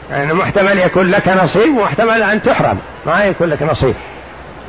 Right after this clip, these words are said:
فالزوجة الأضر في حقها نعطيها من مسألة الموت أو مسألة الحياة؟ مسألة الحياة،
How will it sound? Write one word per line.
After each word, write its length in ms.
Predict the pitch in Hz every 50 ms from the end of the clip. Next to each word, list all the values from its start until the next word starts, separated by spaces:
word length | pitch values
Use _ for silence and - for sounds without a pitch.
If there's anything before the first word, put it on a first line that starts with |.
| - - - - - - - - - - - - - - - - - - - - - - - - - - - - -
فالزوجة 600 | 185 214 202 165 214 262 262 254 226 214 220 220 202 156 - - - - - - - - - - - 185
الأضر 600 | 196 196 - - 226 233 262 285 277 220 208 190 - - 143
في 160 | 202 214 196
حقها 600 | - - - - - - 214 175 151 156 135 113 - - -
نعطيها 680 | 214 196 196 214 - 269 262 226 175 170 175 151 147 190
من 160 | 202 214 226
مسألة 460 | 220 233 220 - 233 262 262 262 - - 240
الموت 400 | 247 226 233 247 254 247 240 208 - - - - - - - - - -
أو 120 | - 233 240
مسألة 460 | 240 240 185 254 277 269 240 190 240
الحياة؟ 460 | 220 - 208 214 208 190 190 202 208 - - - - - - - - - - - - - - - - - - - - - - - - - - - - - -
مسألة 380 | 170 - 185 185 202 185 202 214
الحياة، 400 | 180 - 202 226 214 170 156